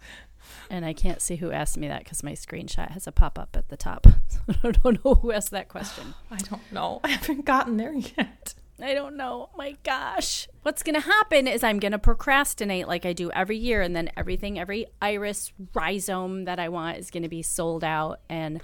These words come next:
Speaker 1: I tell you what I'm not doing. I'm not buying dahlia.
Speaker 2: What the heck?
Speaker 1: I'm gonna learn ho-, I am so tired of them not showing, g-, turning out in the colors they said they were
Speaker 2: Yes.
Speaker 1: gonna be. I'm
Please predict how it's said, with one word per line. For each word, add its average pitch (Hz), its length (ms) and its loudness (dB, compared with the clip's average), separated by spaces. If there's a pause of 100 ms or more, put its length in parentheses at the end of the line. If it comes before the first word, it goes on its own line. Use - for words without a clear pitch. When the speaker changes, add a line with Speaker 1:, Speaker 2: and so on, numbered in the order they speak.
(280)
Speaker 1:
I 233 60 -6
tell 311 180 0
you 254 360 0 (380)
what 190 120 -2
I'm 160 160 -2
not 165 320 2
doing. 143 380 -6
I'm 156 280 -6
not 147 240 -6
buying 160 280 -8
dahlia. 165 400 -4
Speaker 2:
What 554 200 10
the 640 140 10
heck? - 800 6
Speaker 1:
I'm 165 240 -6
gonna 240 180 -4
learn 240 280 -2
ho-, 208 140 -10 (880)
I 247 160 8
am 208 300 -2 (200)
so - 720 0
tired 226 560 4
of 175 140 -10
them 190 220 -6
not 190 260 -2
showing, 208 600 -4
g-, - 80 -20 (200)
turning 254 300 4
out 202 200 2
in 202 100 -4
the 190 80 -2
colors 190 400 -4
they 196 120 -4
said 208 100 -2 (160)
they 196 60 -4
were 196 80 0
Speaker 2:
Yes. - 100 4
Speaker 1:
gonna 233 100 -4
be. 147 240 -4 (2250)
I'm 180 280 -6